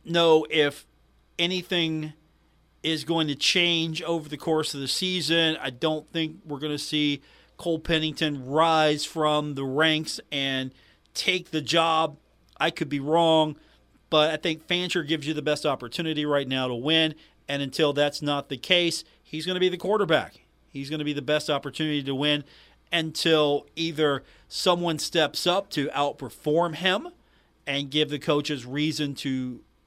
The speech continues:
change, or I hope it doesn't happen, you know, a, an injury. Uh, that'll probably be the only other reason why we would see a, a major change at quarterback. I mean, it's not like N C State here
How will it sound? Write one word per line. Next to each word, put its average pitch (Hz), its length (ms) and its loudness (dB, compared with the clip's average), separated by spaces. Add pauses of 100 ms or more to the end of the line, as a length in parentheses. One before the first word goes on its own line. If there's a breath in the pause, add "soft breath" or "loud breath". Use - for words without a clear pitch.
(140)
change, 175 880 0 (1600)
or 143 340 -2 (540)
I 139 200 -2
hope 175 360 -2
it 160 100 -2
doesn't 175 280 -2
happen, 147 500 -2
you 139 160 -10
know, 139 240 -6
a, 135 260 -6
an 131 80 -8
injury. 135 640 -4
Uh, 127 100 -14
that'll 156 220 -6
probably 156 260 -4
be 147 100 -6
the 147 160 -2
only 160 280 -4 (640 loud breath)
other 180 240 2
reason 170 360 2
why 160 260 4
we 151 160 0
would 151 160 -2
see 147 220 0
a, 147 160 -4
a 151 120 -4
major 143 400 -4
change 131 380 -2
at 117 100 -12
quarterback. 120 480 -6
I 127 60 -8
mean, 147 80 -2
it's 143 100 -6
not 185 240 0
like 180 300 2
N 165 180 0
C 143 280 -4
State 185 480 -2
here 110 280 -8